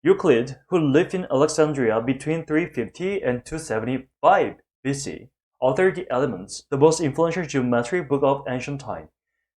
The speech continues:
자, 유클리드인데요. 어떤 사람이냐면 알렉산드리아에 살았던 사람입니다.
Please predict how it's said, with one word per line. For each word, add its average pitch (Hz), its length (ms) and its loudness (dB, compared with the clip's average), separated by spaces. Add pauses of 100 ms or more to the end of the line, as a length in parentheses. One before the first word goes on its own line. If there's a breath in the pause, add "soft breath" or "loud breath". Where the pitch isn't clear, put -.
자, 117 60 -2
유클리드인데요. 139 600 2
어떤 160 300 0
사람이냐면 120 760 0
알렉산드리아에 151 540 -2
살았던 196 420 -4
사람입니다. 110 600 -6